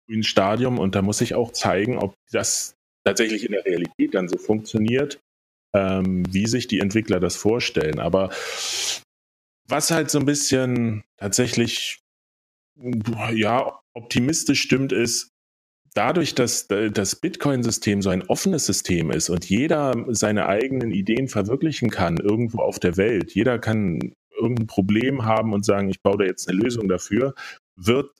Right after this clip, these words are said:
wahrscheinlich so lange rumprobiert, bis eine Lösung gefunden ist,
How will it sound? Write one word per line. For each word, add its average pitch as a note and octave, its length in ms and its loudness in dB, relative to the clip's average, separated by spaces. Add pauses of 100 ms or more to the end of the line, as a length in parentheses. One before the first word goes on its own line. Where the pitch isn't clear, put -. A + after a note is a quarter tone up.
(140)
wahrscheinlich A2+ 540 0
so B2+ 220 2
lange C3+ 240 0
rumprobiert, A#2+ 640 0 (180)
bis C3+ 220 0
eine B2+ 100 2
Lösung A#2 300 0
gefunden G#2+ 480 -4
ist, B2+ 320 -4